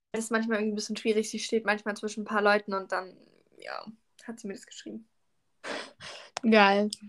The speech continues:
Speaker 2: Aber ich dachte jetzt, in diesen Vorlesungen kommen so richtig krasse Sachen, wir sind beide richtig langweilig.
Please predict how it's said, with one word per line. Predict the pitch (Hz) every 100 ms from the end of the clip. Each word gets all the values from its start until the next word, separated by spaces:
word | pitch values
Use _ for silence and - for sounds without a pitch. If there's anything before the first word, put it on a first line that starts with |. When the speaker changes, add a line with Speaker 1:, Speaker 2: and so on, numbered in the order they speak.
| - _ -
Speaker 2:
Aber | 254 285 339 - -
ich | - 226
dachte | 311 311 - -
jetzt, | 254 262 -
in | 262
diesen | 247 254 240 233
Vorlesungen | - 277 320 294 254 247
kommen | - 233
so | 233
richtig | 240 - -
krasse | - 269 277
Sachen, | 240 247 247
wir | 226 233 233
sind | 233
beide | 240 247
richtig | 262 269 262 240
langweilig. | 214 226 202 196 202 208